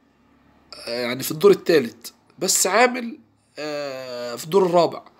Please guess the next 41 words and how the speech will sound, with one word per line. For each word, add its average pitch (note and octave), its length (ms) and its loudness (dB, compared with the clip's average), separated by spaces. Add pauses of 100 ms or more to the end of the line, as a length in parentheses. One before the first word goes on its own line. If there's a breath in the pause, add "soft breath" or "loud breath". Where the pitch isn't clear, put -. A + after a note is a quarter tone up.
(480 soft breath)
بس F3 200 2
عندي G#3 300 4
ونش A#3+ 420 0
حاطه - 580 -8
على E3 140 -8
طول F3 180 -12
فوق G3+ 140 -2
السطح. - 440 -4
هو F#3 120 4
كان، G#3+ 320 0
كان G#3 140 0
عندنا F#3+ 260 0
وناش F#3+ 220 0
زمان، F#3 380 -4
يعني G3 160 -4
كنا D#3 160 -10
شغالين C#3+ 300 -4
في - 80 -12
الخرسانات C3 680 -8
في - 120 -12
التشوين A#2 920 -8
في - 80 -8
العماير، D3 460 2 (420 loud breath)
فكان G3+ 420 4
آخر G#3+ 280 0
ونش G3+ 220 2
قعد A3 320 2
ما F3+ 60 -12
بعناهوش، E3 460 -8
سبته F3+ 500 -6
راكب F3 320 -4
فوق D#3+ 140 -2
البيت، D3 200 -6
فبرفع F3 400 0
بيه E3+ 120 -4
كل F3 240 -6
حاجة. - 220 -12 (600 soft breath)
فممكن C#4+ 400 2
في C4 160 2
روافع A3+ 640 6 (400)
بتتباع G3 840 -4